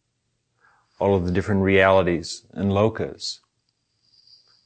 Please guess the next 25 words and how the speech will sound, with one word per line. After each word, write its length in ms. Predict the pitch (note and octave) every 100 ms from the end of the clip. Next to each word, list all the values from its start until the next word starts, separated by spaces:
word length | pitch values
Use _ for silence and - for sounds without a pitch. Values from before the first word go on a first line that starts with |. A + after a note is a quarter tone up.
| -
both 380 | F#2+ G2+ - -
physical 380 | G#2+ G2 G2 F2+
worlds, 340 | F2+ F2 E2
in 100 | F#2+
other 120 | F2
words, 240 | E2+ E2 F2
in 80 |
the 40 | F2
non-physical 600 | F#2 F#2+ F#2+ F2 F2 F2+
worlds, 460 | E2 D#2+ E2 - - _ _ _ - _ _ _ _ _ -
form 300 | A2+ G2 F2+
and 100 | E2+
formlessness, 760 | A#2+ A2 F#2 - D#2 - - _ _ _ _ _ _ _ _ _
all 220 | A2 G#2+
exist 540 | G2+ F2 F#2+ G2 - -
in 240 | G#2 G2+ F#2+
something. 720 | - A#2 A2 - D2+ - - _ _ _ _ _ _ _ _ _ _ _ _ _
The 140 | A2 F#2
house 400 | G2+ A2 G2 -
was 160 | F2
built 420 | F2+ B2 A2 F2+ -
in 120 | F#2
a 40 |
certain 380 | - G#2 D#2+ F2
space, 840 | - - A2 G2 - - - -